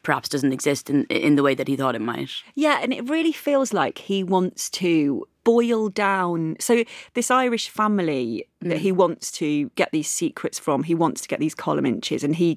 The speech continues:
Speaker 2: gets there first to the murder scene out of journalists and thinks, "This is my chance, really,
Speaker 1: Mm.
Speaker 2: just viewing it from the point of view of his career." And it feels like he wants to find out this secret about them and to kind of distill all the chaos and complexity of their lives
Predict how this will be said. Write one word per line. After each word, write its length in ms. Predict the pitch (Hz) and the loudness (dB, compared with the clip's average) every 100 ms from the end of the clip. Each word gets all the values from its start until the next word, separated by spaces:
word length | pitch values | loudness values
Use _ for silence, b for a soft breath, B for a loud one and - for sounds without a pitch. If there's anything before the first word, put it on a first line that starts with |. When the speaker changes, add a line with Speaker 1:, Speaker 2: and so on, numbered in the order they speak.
| - | 4
Speaker 2:
gets 260 | 208 - | 2 2
there 180 | - 165 | -4 -4
first 540 | 165 - 160 143 - - | -4 0 2 2 -4 -6
to 100 | 156 | -4
the 80 | |
murder 280 | 151 160 151 | 0 0 0
scene 380 | 151 - 156 151 B B | -2 0 2 2 B B
out 300 | 165 156 - | -2 0 -2
of 160 | 151 - | -4 -4
journalists 720 | - 160 127 101 - - - - | 0 0 0 -2 -6 -6 -4 -2
and 120 | 156 | 0
thinks, 360 | - 156 143 - B B B - | 2 2 0 -10 B B B -4
"This 200 | 196 - | 0 0
is 100 | 180 | 0
my 160 | 165 156 | 0 0
chance, 640 | - 196 123 92 - - | 0 2 2 0 -10 -6
really, 360 | 117 85 98 | -4 -2 0
Speaker 1:
Mm. 300 | 202 190 165 | 2 2 2
Speaker 2:
just 280 | 151 165 - | 2 -2 0
viewing 220 | 180 165 | 2 2
it 80 | 147 | 0
from 100 | - | -4
the 60 | 151 | -6
point 180 | - 131 | -4 -4
of 80 | |
view 80 | 147 | -4
of 80 | 147 | -4
his 140 | 139 - | -6 -8
career." 320 | - 147 92 B B B B | -2 0 0 B B B B
And 80 | 202 | 0
it 60 | 196 | 0
feels 460 | - 262 262 240 | 0 2 2 2
like 440 | 180 123 110 - - _ - | 0 0 -2 -4 -14 _ -2
he 160 | 208 | -2
wants 440 | 196 214 208 - - | 2 2 2 -6 -8
to 60 | 190 | -8
find 380 | - 240 240 | 0 2 2
out 120 | 220 - | 0 -2
this 100 | - | -6
secret 480 | - 202 - - - | -6 -6 -6 -6 -2
about 300 | 165 156 - | 0 0 -2
them 220 | 147 131 | -4 -2
and 160 | 160 165 | -2 -4
to 120 | - | -6
kind 240 | - 233 220 | -4 -2 -2
of 160 | 185 | -2
distill 500 | - - - - 220 | 0 0 2 4 4
all 120 | 208 | 4
the 80 | 175 | 0
chaos 640 | 175 - 185 170 - - - | -4 -2 0 0 -2 -8 -6
and 140 | 170 | -4
complexity 680 | - 160 185 - - - - | -4 -6 -6 -6 -10 -6 -4
of 80 | 156 | 0
their 140 | 156 | 2
lives 300 | 156 143 139 | 2 2 -2